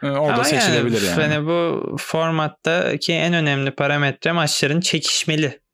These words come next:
Speaker 2: olması
Speaker 1: Tabii.
Speaker 2: bence.
Speaker 1: Ha, üstüne bir de hikayesi olunca tadından
Speaker 2: Ha,
Speaker 1: yenmiyor
Speaker 2: mesela
Speaker 1: abi.
Speaker 2: yani Boston Golden State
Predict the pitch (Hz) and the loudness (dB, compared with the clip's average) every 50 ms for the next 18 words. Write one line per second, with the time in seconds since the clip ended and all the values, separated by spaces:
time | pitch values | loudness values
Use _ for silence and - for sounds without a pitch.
0 | _ - - 117 117 110 110 104 - - 104 101 107 107 107 107 98 104 104 95 | _ -2 -2 0 0 0 2 2 2 2 2 2 2 0 0 0 0 2 2 2
1 | 127 127 135 127 - - - 151 147 143 139 147 143 131 - - 143 139 143 139 | 2 0 0 0 0 -2 0 0 0 0 2 0 0 0 0 0 0 0 0 0
2 | 131 - 160 147 131 113 95 98 110 131 151 156 151 135 - - 135 117 185 175 | 0 0 0 0 2 0 0 0 0 0 2 0 0 -2 -2 -2 -2 0 0 2
3 | 139 117 120 120 117 123 135 104 98 - 113 113 117 123 117 107 107 110 117 120 | 2 2 2 2 2 2 2 2 2 2 2 0 0 0 0 0 -2 -2 -2 -2
4 | 120 120 - - - - 120 117 117 117 117 113 117 113 - - - 117 113 | 0 0 0 -2 -2 -2 -4 -2 -2 -2 -2 -2 -2 -2 -2 0 0 -2 -2